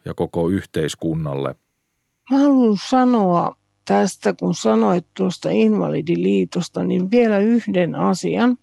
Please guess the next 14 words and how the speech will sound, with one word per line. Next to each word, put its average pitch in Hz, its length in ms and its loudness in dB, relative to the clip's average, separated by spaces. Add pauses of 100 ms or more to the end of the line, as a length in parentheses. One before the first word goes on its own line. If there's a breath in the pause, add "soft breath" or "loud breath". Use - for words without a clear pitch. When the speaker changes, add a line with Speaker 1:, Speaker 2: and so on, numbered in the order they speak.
(140)
Speaker 1:
Joo, 113 380 0 (280)
kerro 90 300 -2
vaan. 78 320 -4 (720)
Speaker 2:
Ää, 190 320 2
Invalidiliitossa 208 1120 2
on 185 140 4
jäseninä 185 760 2
myös 175 540 2 (160)
paljon 220 720 2
työssäkäyviä 160 1000 0
ihmisiä 170 720 -2
ja 151 160 -2
henkilöitä, 170 840 -2 (760 soft breath)
elikkä, 180 840 0